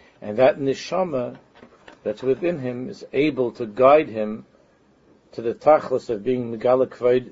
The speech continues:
Shamayim in everything that he does. The toveling in the mikveh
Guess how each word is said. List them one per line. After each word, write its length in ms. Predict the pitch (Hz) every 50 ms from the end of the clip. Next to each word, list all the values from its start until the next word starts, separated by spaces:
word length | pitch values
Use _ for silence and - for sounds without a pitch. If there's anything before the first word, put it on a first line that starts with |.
| - _
Shamayim 580 | - - - 110 107 117 135 139 127 120 113 113
in 80 | 123
everything 400 | - 117 113 117 113 104 - 110
that 100 | 101 95
he 120 | 98 104 104
does. 360 | 113 117 107 90 78 - - _ _ _ - - _ _ _ _ _ _ _ _ _ _ _ _ _ _ _ _ _ _ _ _ _
The 80 | 107 -
toveling 760 | - - - 160 175 190 175 147 143 127 117 110 110 127 - -
in 120 | 117 113
the 80 | 110 107
mikveh 380 | 113 131 151 147 - - -